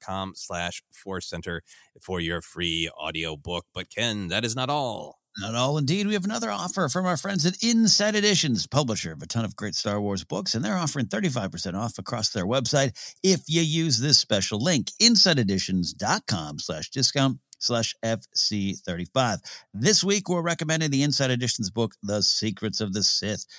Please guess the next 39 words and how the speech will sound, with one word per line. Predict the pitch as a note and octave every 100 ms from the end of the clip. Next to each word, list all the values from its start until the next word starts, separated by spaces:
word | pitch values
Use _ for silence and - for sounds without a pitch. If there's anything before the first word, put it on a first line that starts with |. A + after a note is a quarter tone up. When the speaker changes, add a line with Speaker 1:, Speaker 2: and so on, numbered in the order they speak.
| -
Speaker 2:
Sheev's | - - B2+ C3 C3 A#2
Burn | F#2 B2 B2+ A#2+
Book. | B2 A#2+ - - - - _
Again, | - A#2 C3 B2+ A#2+
use | A2+ C3 G#2+
the | C3+
link, | B2+ A2+
insideeditions | A#2 C3 A#2 B2+ A#2+ A#2 - A2 G#2 F#2
dot | G2+ C#3 F#3+
com | F2 D#2
slash | C#2+ E2+ D#2+
discount | - D3+ - D2+ -
slash | - D#2+ - -
F | C3+ D#3+ -
C | - - - D#3
thirty-five. | A#2 - C#2+ A2+ - G#3+ B2 A2 - _ _ _ _ -
Speaker 1:
Yeah, | B2+ F#2+ E2 D#2+ D#2+
dig | D#3+ E3+
into | D#3+ D#3+ D#3
the | D3
Sith | - G2+ C#2+ - -
for | -
the | E2+ G2
holidays. | F2+ E2 D2+ D#2 C#2+ - - -
So, | - C#3+ C3 B2+
uh, | B2 B2+
Speaker 2:
Mm. |
Speaker 1:
speaking | - - G#3+ F3
of | C3
the | A2+
holidays, | A2 G#2+ B2+ F#3 -
it | - B2+
is | A#2+ B2 A#2
in | A2 G#2 F2+ - _ -
many | E2+ E2+ E2+
parts | F#2+ F2 -
of |
the | F2
world. | E2+ G#2+ G#3